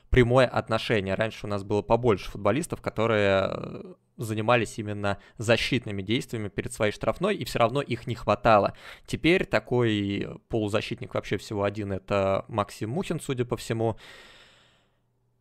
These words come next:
Меня немножко страшит эта ситуация, что у Ц С К А довольно много ударников, а у нас, э,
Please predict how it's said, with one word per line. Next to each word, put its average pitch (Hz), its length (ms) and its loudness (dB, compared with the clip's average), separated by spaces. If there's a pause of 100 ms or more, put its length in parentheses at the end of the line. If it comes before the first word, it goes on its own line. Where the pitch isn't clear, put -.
Меня 160 260 4
немножко 139 380 -2
страшит - 500 0
эта 101 160 -2
ситуация, 110 1400 0
что - 400 -2
у 113 300 0
Ц - 200 -6
С - 80 -8
К 117 140 2
А 110 60 4
довольно 101 320 0
много 104 300 0
ударников, 131 760 2
а 101 160 0
у 95 60 0
нас, 113 440 -2
э, 95 640 0